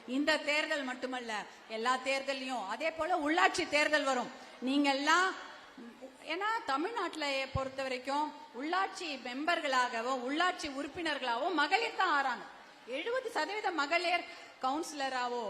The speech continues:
வார்டு மெம்பராவோ ஒன்றிய கவுன்சிலராகவோ சேர்மனாலாம் ஆகுறாங்க, நகராட்சி கவுன்சிலர், ஊராட்சி கவுன்சிலர் எல்லாம் ஆகலாம். நீங்க ஒரு ஐந்நூறு ஓட்டு வாங்கினா போதும், ஒரு முந்நூறு ஓட்டு வாங்கினா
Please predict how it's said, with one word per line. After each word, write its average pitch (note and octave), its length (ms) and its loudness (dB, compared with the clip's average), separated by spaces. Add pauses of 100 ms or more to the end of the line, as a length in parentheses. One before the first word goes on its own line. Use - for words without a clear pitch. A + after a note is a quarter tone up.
வார்டு C#4+ 320 2
மெம்பராவோ C4 560 0 (400)
ஒன்றிய D#4 360 0
கவுன்சிலராகவோ A#3+ 800 -4 (340)
சேர்மனாலாம் D4+ 800 0
ஆகுறாங்க, B3+ 420 -2 (400)
நகராட்சி D4 540 2
கவுன்சிலர், B3 540 -2 (100)
ஊராட்சி D#4 480 -2
கவுன்சிலர் B3 500 -4 (380)
எல்லாம் G#4 360 6 (100)
ஆகலாம். D#4 320 0
நீங்க C4 180 -6 (400)
ஒரு - 100 4 (140)
ஐந்நூறு E4+ 360 0 (120)
ஓட்டு F4 240 2
வாங்கினா D#4+ 280 0 (120)
போதும், C4+ 260 -2 (260)
ஒரு D4 100 8 (100)
முந்நூறு F#4+ 500 2
ஓட்டு A#4 260 4
வாங்கினா D#4+ 280 4